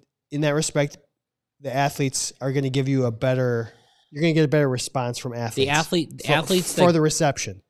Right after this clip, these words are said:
Speaker 2: athletes that go to the ceremony
Speaker 1: But there's something,
Speaker 2: for
Speaker 1: there's something about the structure of a ceremony that makes some sense here.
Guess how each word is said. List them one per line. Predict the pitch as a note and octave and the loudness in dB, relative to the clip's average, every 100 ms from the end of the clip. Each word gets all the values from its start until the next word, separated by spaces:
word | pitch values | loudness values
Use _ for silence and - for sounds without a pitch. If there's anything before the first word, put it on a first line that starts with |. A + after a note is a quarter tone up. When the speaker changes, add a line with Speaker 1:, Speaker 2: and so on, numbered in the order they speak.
| _ C3 | _ -4
Speaker 2:
athletes | C#3+ F#3 F3 | 0 0 0
that | D#3 | 0
go | B2+ C3 | 2 0
to | |
the | A#2+ | 0
ceremony | G#2+ - A#2 A2 F#2+ F2+ F2+ F2+ - | -2 0 0 0 -2 -6 -8 -10 0
Speaker 1:
But | G#3 G3+ | 2 4
there's | G3 | 4
something, | - A3+ B3 G#3+ G#3+ | 6 6 8 6 2
Speaker 2:
for | - | -2
Speaker 1:
there's | D#3+ - | -2 4
something | A#3 B3 | 6 6
about | F#3+ F#3+ G#3 | 6 6 4
the | |
structure | E3 - F#3 G3 F3+ D3+ | -2 4 4 4 4 4
of | C#3+ | 4
a | |
ceremony | - F#3 A3 D3 B2 | 0 2 2 2 0
that | B2 C3+ - | 0 -2 -2
makes | C3 C3+ E3 | -2 -2 -2
some | - | -4
sense | C3 - D3+ G#2 | -4 -2 -2 -4
here. | - G2 G2+ | -8 -10 -18